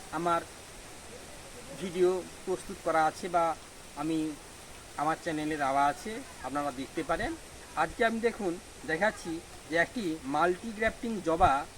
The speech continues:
যেখানে বিভিন্ন ভ্যারাইটি,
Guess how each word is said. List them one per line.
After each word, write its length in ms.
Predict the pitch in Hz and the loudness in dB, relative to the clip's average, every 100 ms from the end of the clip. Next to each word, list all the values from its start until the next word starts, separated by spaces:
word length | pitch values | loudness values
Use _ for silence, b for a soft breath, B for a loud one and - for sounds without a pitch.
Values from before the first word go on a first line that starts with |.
| - - 139 | -16 -14 -8
যেখানে 360 | 160 - 226 185 170 - - - - - - - - - - - - - 131 | -4 0 0 0 -2 -8 -16 -16 -16 -16 -16 -16 -16 -16 -16 -14 -14 -12 -6
বিভিন্ন 300 | 185 - 240 226 | -4 0 0 2
ভ্যারাইটি, 500 | 147 180 196 185 147 | 8 10 10 8 2